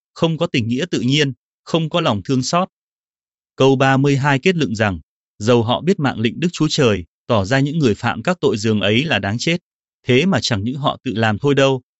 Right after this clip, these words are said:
lại còn ưng thuận cho kẻ khác phạm các điều ấy nữa.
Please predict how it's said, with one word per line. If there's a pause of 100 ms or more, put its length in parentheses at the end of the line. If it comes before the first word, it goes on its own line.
(160)
lại
còn
ưng
thuận
cho
kẻ
khác
phạm
các
điều
ấy
nữa.